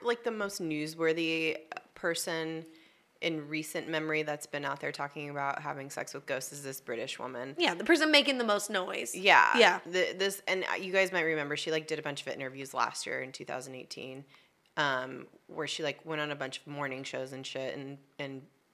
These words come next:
Speaker 1: I guess they're British morning shows, 'cause I don't, I don't know if she came to America or not, but
Speaker 2: I don't
Speaker 1: anyway,
Speaker 2: know.
Speaker 1: it made worldwide news.
Speaker 2: Yeah, yeah, yeah, yeah.
Speaker 1: Um, her name's Amethyst Realm, and she was r-, rolling around claiming she'd slept with at least twenty ghosts,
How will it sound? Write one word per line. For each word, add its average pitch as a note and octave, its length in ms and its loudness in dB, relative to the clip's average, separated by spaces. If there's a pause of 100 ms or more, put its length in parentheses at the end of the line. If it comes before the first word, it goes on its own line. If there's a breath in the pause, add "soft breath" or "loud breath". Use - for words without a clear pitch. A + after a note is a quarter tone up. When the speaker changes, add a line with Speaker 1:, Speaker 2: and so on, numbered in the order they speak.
(280)
Speaker 1:
I C3 80 -4
guess C3 220 -8
they're C3+ 160 -6
British B2 400 -8
morning G2+ 240 -10
shows, C#3 400 -10 (320 soft breath)
'cause - 160 -20
I C3+ 60 -6
don't, C3+ 160 -6 (120)
I E3+ 40 -10
don't A#3+ 100 -10
know B3 80 -8
if A#3 80 -12
she - 100 -10
came D#3+ 200 -10
to D3 40 -8
America C3 320 -10
or A#1 80 -8
not, A1+ 180 -8
but - 220 -8
Speaker 2:
I C#3+ 60 -8
don't G3 100 -4
Speaker 1:
anyway, F#3+ 100 -2
Speaker 2:
know. G3 120 -4 (260 loud breath)
Speaker 1:
it G3+ 100 4
made A#3 200 10
worldwide C#3 380 2
news. - 340 -10
Speaker 2:
Yeah, A#3+ 160 12
yeah, G3+ 160 10
yeah, F#3 200 4
yeah. E3+ 340 10
Speaker 1:
Um, C#3+ 140 0 (200)
her F3+ 120 0
name's F3 360 0
Amethyst F3 500 -2
Realm, D3 400 4 (400 soft breath)
and D#3 260 0
she A#3 760 0 (100)
was F#3+ 360 -6 (200)
r-, F3+ 300 -12 (140)
rolling F3+ 400 2
around D#3 340 4
claiming D3+ 440 -2
she'd D#3 260 -6
slept - 320 0
with D#3 100 -6
at D3 220 -4
least D3+ 280 -6
twenty D3 360 -6
ghosts, C#3+ 680 -4